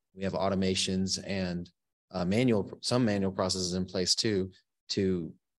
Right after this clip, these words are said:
maintain that relationship and stay in front of them, stay top of mind, which is, is massive. I feel like, especially in my industry, because I'm in door to door, right? It's all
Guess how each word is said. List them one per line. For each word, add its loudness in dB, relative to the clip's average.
maintain 0
that 0
relationship -2
and -2
stay 0
in -4
front -6
of -8
them, -10
stay -2
top -6
of -10
mind, -8
which -8
is, 2
is -2
massive. 2
I 4
feel 4
like, 6
especially 4
in 4
my 2
industry, -2
because 0
I'm 2
in 2
door 4
to -2
door, 2
right? 4
It's 2
all 2